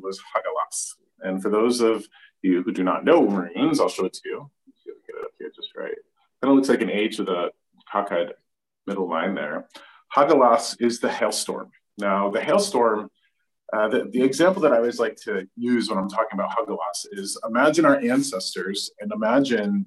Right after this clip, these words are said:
them, you know, growing food, having agriculture. And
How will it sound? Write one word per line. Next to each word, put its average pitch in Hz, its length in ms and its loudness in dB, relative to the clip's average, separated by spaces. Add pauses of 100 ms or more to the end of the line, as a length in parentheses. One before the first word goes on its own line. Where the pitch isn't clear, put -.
them, 92 560 -4 (540)
you 104 60 -8
know, 92 220 -6 (100)
growing 107 280 0
food, 95 400 -2 (460)
having 95 240 -4
agriculture. 85 720 -6 (340)
And 110 400 2